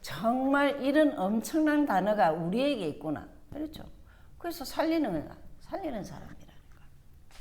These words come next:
그래서 내 현장의 모든 현장에서는 디자인을 할 수 있죠. 내 업을 가지고 디자인을 하는 거라.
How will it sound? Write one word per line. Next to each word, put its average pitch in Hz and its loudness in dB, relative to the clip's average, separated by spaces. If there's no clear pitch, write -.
그래서 254 6
내 226 8
현장의 196 6
모든 240 6
현장에서는 175 2
디자인을 160 -2
할 135 -8
수 - -14
있죠. - -16
내 175 0
업을 196 0
가지고 143 -2
디자인을 151 -4
하는 165 -12
거라. - -18